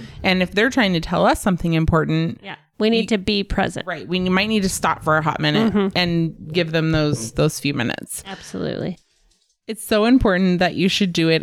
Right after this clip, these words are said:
Speaker 1: at least a minimum of twice a month. At least, like, having that kind of
Speaker 2: Yeah.
Speaker 1: conversation. Now, I know intimacy is personal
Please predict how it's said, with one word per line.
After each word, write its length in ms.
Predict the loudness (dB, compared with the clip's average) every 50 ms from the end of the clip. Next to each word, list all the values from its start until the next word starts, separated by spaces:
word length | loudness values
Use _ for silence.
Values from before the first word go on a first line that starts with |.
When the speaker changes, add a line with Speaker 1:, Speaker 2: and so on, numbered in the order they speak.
| 0
Speaker 1:
at 180 | -2 -2 -2 -2 -4
least 960 | -4 -4 -2 -2 0 0 2 2 4 2 2 0 -2 -6 -6 -8 -10 -10 -10 -12 _ _ 0
a 40 | 4
minimum 540 | 4 6 6 6 4 4 2 2 2 2 4
of 180 | 2 2 2 2
twice 300 | 0 0 0 0 0 -2
a 40 |
month. 440 | -4 -4 -6 -8 -10 -12 -10 -10 -10 -10 _ _ _ _ _ _ _ _ _ _ _ _ _ -10 -8
At 140 | -8 -6 -4
least, 440 | -4 -4 -4 -6 -8 -8 -8 -4
like, 220 | -2 -2 -2 -2 -2
having 320 | -2 -2 0 0 0 0 0
that 200 | -2 -2 -2 -2
kind 180 | -4 -2 -2
of 40 | 0
Speaker 2:
Yeah. 20 | 0
Speaker 1:
conversation. 720 | 0 0 2 2 2 2 0 0 -2 -2 -2 -2 -4 -4 -6 -8 -20 -20 -20 -20 -20 -20 -20 -20 _ _ _ 0
Now, 280 | 2 2 2 2 0 -2
I 120 | 0 2
know 200 | 2 4 2 2
intimacy 560 | 2 2 2 2 4 2 2 2 2 2 0
is 120 | 0 0 -4 -14 -12 _ -2
personal 800 | 0 2 2 0 0 0 -2 -2 0 0 0 0 0 -2 -4